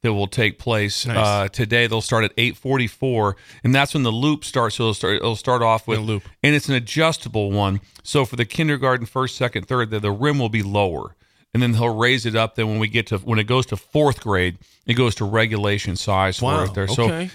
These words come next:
Speaker 1: it's like a knockout round. It's best of ten. It's best of ten, and then the, the, just the best of that group, they'd advance.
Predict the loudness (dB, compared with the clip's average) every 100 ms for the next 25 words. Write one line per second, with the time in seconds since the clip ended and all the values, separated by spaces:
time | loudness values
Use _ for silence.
0 | -4 0 0 0 0 0 0 0 0 2
1 | 0 0 -2 0 0 0 -6 -2 -2 0
2 | -2 -8 _ _ -4 0 2 2 0 0
3 | 2 2 2 2 0 -2 -2 -2 -2 -2
4 | -2 0 0 0 0 0 0 -2 -2 0
5 | 0 0 0 0 0 -6 -12